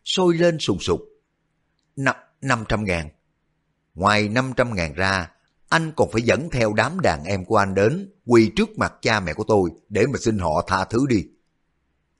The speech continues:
"Không làm được sao?" "Nếu không làm được, để tôi chọn vậy." Vừa nói, Dương Tử Mi khẽ đạp chân xuống. Quảng Trọc cảm thấy lưng của mình có vật gì nặng nề ngàn cân đè lên.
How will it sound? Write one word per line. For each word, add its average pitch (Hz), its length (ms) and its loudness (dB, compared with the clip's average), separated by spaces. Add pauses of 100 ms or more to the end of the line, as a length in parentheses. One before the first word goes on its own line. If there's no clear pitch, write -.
(140)
"Không 123 260 0
làm 92 220 0
được 95 180 2
sao?" 98 240 -2 (840)
"Nếu 156 260 2
không 127 200 0
làm 90 120 0
được, 90 440 -2
để 104 240 2
tôi 139 100 4 (120)
chọn 90 220 0
vậy." 85 300 -2 (680)
Vừa 117 120 8
nói, 135 400 0 (160)
Dương 135 260 4
Tử 90 180 -4
Mi 107 300 2 (100)
khẽ 104 160 0
đạp 101 300 0
chân 92 160 -4
xuống. 123 320 -2 (680)
Quảng 107 300 2
Trọc - 380 -4 (120)
cảm 120 240 -2
thấy 170 200 0
lưng 165 220 4
của 147 120 0
mình 87 360 -2
có 170 140 2
vật - 200 0
gì 87 420 -2
nặng 98 300 -4
nề 85 180 0 (100)
ngàn 87 300 -4
cân 92 220 -2 (120)
đè 80 220 -6
lên. 170 220 -2